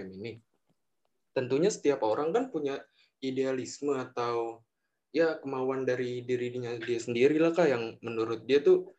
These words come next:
"Wah, ini nih kayaknya cocok nih," atau, "Ini nih gua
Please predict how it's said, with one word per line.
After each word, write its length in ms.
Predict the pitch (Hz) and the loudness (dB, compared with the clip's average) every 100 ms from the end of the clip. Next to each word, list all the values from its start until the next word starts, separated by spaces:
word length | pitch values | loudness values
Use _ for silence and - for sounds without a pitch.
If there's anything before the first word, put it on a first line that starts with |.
| _ _ _ - | _ _ _ -8
"Wah, 160 | 123 113 | -4 -2
ini 200 | 107 123 143 | -4 -2 0
nih 160 | 170 170 _ _ | 2 0 _ _
kayaknya 240 | 110 127 151 | -4 -2 -2
cocok 260 | 117 117 135 160 | -4 -4 -2 0
nih," 80 | 151 | 0
atau, 120 | 123 110 | 0 0
"Ini 140 | 110 123 | 0 0
nih 160 | 156 160 - 113 | -2 -4 -6 0
gua 160 | 120 | 0